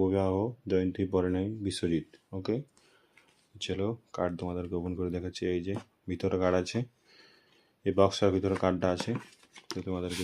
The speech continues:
দেখাচ্ছি। এই দেখুন, চলো ওপেন করে দেখালাম। এই দেখুন, এই যে ওই স্টিকারগুলো দেখলাম না, ওই স্টিকারগুলো দেখালাম, এই যে ওই স্টিকারগুলো, কিন্তু ওই যে চিটা-, চিটানো আছে মাঝখানটাতে, এইখানটাতে, এই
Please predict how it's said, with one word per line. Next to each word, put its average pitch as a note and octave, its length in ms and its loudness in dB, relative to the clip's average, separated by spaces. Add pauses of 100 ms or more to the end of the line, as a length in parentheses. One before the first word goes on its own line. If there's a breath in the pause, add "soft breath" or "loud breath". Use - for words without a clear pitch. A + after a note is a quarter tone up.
দেখাচ্ছি। F2+ 340 -6 (500)
এই F#2 160 -2
দেখুন, F2+ 200 -6 (420)
চলো F#2+ 220 -4 (300)
ওপেন F#2+ 260 -6
করে F#2 200 -2
দেখালাম। G2 260 -2 (1900)
এই G2 120 0
দেখুন, F2 200 -6 (1000 soft breath)
এই G#2 80 8
যে G#2+ 100 12
ওই G#2+ 120 12
স্টিকারগুলো A2 400 8
দেখলাম A#2+ 280 6
না, A2+ 40 2 (220)
ওই G2 140 2
স্টিকারগুলো G#2+ 440 6
দেখালাম, G#2+ 240 6 (720)
এই G2 100 2
যে A2+ 60 4 (280)
ওই G2 140 0
স্টিকারগুলো, A2 460 4 (100)
কিন্তু G#2+ 200 4 (120)
ওই G#2 160 8
যে G#2+ 80 6 (180)
চিটা-, G#2 340 4
চিটানো A2 340 6
আছে G2+ 200 0
মাঝখানটাতে, G2+ 480 4 (680 loud breath)
এইখানটাতে, A2 520 4 (200)
এই G#2+ 60 4